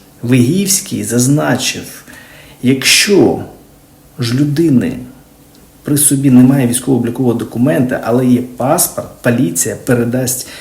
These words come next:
відомості до Т Ц К та С П для правової оцінки. Тобто вони все-таки змогли прочитати та зрозуміти зміст статті двісті п'ятдесят восьмої Кодексу України про адміністративне правопорушення. І це вже радує.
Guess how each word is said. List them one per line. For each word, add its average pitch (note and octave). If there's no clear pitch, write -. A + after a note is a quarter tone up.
відомості B2+
до A#2
Т B2
Ц -
К B2
та A2
С G2+
П D#3+
для B2
правової A#2+
оцінки. B2
Тобто B2+
вони C3+
все-таки C#3
змогли C3
прочитати A2
та G#2+
зрозуміти A#2+
зміст C3
статті C3
двісті B2+
п'ятдесят B2
восьмої C3
Кодексу -
України C#3
про C3
адміністративне B2+
правопорушення. B2
І C3+
це D#3
вже D3
радує. A#2+